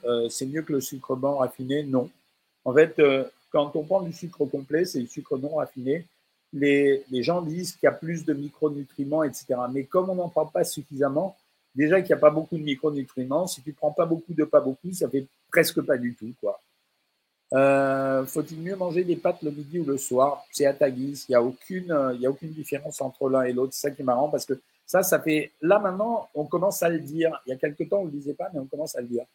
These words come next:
Le konjac, j'en pense rien. C'est-à-dire, c'est un produit qui est pas digéré, donc il apporte peu de sucre, contrairement aux autres pâtes. Maintenant, en termes de goût, c'est pas au taquet, hein. Les fruits et légumes sont très chers.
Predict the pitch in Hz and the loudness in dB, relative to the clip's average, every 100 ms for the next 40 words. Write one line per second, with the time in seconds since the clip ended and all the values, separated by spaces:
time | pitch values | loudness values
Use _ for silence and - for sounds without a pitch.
0 | _ _ _ _ 139 170 170 202 185 226 | _ _ _ _ 4 4 4 0 6 6
1 | 190 175 165 160 - 135 139 - _ _ | 6 2 2 2 0 0 0 -2 _ _
2 | 139 139 - - - 156 175 170 135 - | 0 0 2 0 0 -4 -4 -4 -6 4
3 | 160 156 151 147 143 120 131 143 143 208 | 4 6 4 2 -2 -6 -4 0 4 2
4 | 139 123 127 120 120 - - 135 - 170 | 2 -2 0 0 0 -4 -6 -6 -6 -8
5 | 185 123 113 123 135 127 117 131 127 123 | -10 -14 -4 -2 -2 -4 -4 -4 -4 -2
6 | 143 180 _ _ _ _ 139 147 175 180 | -2 -2 _ _ _ _ -4 0 0 0
7 | 156 147 143 139 156 - 131 143 143 135 | 0 0 -2 -4 -4 -4 -2 -2 -2 -4
8 | 123 127 - 98 95 - _ _ - _ | -2 -6 -4 -8 -8 -12 _ _ -20 _
9 | _ - 147 151 208 196 180 202 185 151 | _ 0 2 4 8 8 8 4 0 -2
10 | - 151 - 123 117 | 0 -2 0 -4 -4